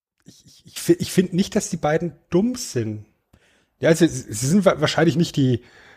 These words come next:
die, die Superstreber oder, oder Nerds oder sonst irgendwas, ja. Ich glaub, die sind einfach echt gutmütige und, ja, ein bisschen naive Kerle, weil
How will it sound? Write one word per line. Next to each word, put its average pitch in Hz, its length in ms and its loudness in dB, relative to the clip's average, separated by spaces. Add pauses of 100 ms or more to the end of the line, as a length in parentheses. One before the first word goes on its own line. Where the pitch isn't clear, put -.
(120)
die, 131 220 2
die 110 640 2 (120)
Superstreber 196 1400 0
oder, 135 160 -2
oder 120 180 2
Nerds 113 520 2
oder 139 160 -2
sonst - 400 -4
irgendwas, 185 460 -4
ja. 151 220 2 (680)
Ich - 360 -8
glaub, 120 420 0
die 165 80 -4
sind - 280 -6
einfach 143 720 -2 (1200)
echt - 320 -2 (180)
gutmütige 196 1000 0
und, 147 240 -6 (420)
ja, 156 120 2
ein - 40 -4
bisschen 139 280 -2
naive 156 720 0 (720)
Kerle, 170 580 2 (600)
weil 131 420 4